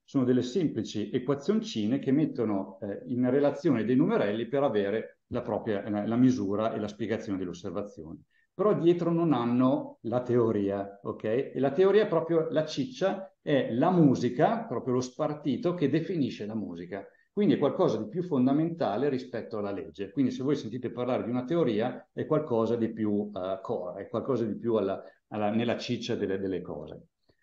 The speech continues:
Fatta la teoria, che mi deve spiegare non soltanto come casca la mela, ma tutto quello che è legato alla gravità, per esempio i buchi neri, l'evoluzione dell'universo, eccetera, eccetera, eccetera, quindi non solo un singolo fenomeno, ma tutto ciò che è legato,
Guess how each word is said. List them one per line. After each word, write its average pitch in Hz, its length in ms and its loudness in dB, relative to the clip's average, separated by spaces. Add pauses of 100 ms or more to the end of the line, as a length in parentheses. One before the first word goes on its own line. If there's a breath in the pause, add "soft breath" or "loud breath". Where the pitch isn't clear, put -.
(380)
Fatta 196 340 8
la 123 100 10
teoria, 208 720 8
che 131 100 0
mi 120 140 2
deve 127 200 6
spiegare 127 540 4
non 151 160 2
soltanto 123 520 -2
come 113 180 -2
casca 113 360 -2
la 110 100 4
mela, 117 320 6
ma 104 200 -4
tutto 156 300 0
quello 110 160 0
che 110 140 -4
è - 20 -2
legato 110 320 0
alla 98 80 0
gravità, 117 760 0
per 107 120 -6
esempio 113 340 -2
i 101 60 -2
buchi 123 240 4
neri, 127 480 6
l'evoluzione 127 560 2
dell'universo, 123 960 0
eccetera, 123 480 0
eccetera, 135 340 0
eccetera, 120 380 0
quindi 123 180 6
non 156 220 6
solo 120 340 2
un 151 80 6
singolo 123 420 2
fenomeno, 120 540 -2
ma 113 220 -8
tutto - 320 -10
ciò 123 180 -6
che 107 120 -8
è 120 40 -4
legato, 165 600 -6